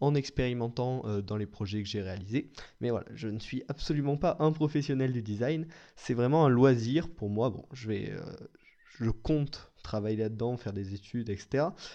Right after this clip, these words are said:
Mais, euh, pour l'instant, c'est vraiment un... Une, une passion que je partage avec vous. Bon, on revient à notre sujet. Donc selon Google, euh, si tu es U X writer chez eux,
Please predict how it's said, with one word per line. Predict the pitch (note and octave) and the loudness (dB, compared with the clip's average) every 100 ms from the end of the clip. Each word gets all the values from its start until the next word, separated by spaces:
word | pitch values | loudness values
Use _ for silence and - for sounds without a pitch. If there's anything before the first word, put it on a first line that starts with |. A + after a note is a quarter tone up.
| - B2+ | -10 2
Mais, | D3 G3 - | 4 4 4
euh, | A#2+ | 0
pour | A2+ D3+ C#3+ | 4 6 6
l'instant, | A#2 - D#3+ F3 E3 - | 2 0 0 0 -2 -8
c'est | - - - D3+ | -18 -14 -2 0
vraiment | B2 G#2+ A2+ C3+ D#3 D3 | 0 -2 -4 -4 -4 -6
un... | A#2+ A#2 A2+ A2 G#2+ G#2 - _ _ _ | -6 -4 -4 -6 -8 -10 -14 _ _ _
Une, | - A2+ A#2+ B2+ | -4 0 0 2
une | C#3 | 2
passion | C3 E3 - F3+ F#3+ | 4 4 4 2 2
que | G3 D3+ | 2 0
je | D3 | 2
partage | B2+ - C3+ C#3+ - | -2 0 0 0 0
avec | B2+ G#2 F#2+ | -2 -2 -4
vous. | - _ _ _ _ _ - - | -18 _ _ _ _ _ -12 2
Bon, | B2 G2 - | 2 2 -4
on | D3 | 0
revient | E3+ F#3+ G3 | 4 4 6
à | F3+ | 6
notre | E3+ E3 | 4 2
sujet. | C#3+ C#3+ F3 E3+ - - | 2 4 4 0 -16 -2
Donc | C3 | 0
selon | - A#3+ A3+ | 2 2 2
Google, | A3 F3+ D3+ E3 A3+ - - - | 2 2 0 0 -2 -8 -20 -8
euh, | A2+ A2 | -4 -4
si | - G3+ | -4 -10
tu | - F#3+ F#3+ | -8 -6 -4
es | G3 - | -4 -2
U | F3 F3 F3 E3+ | -2 -2 0 0
X | E3+ E3 - | 0 -4 -6
writer | B2 B2+ B2+ A#2 G#2+ | 0 0 0 -2 -4
chez | - A2+ B2+ | -4 -4 -2
eux, | G3 | -4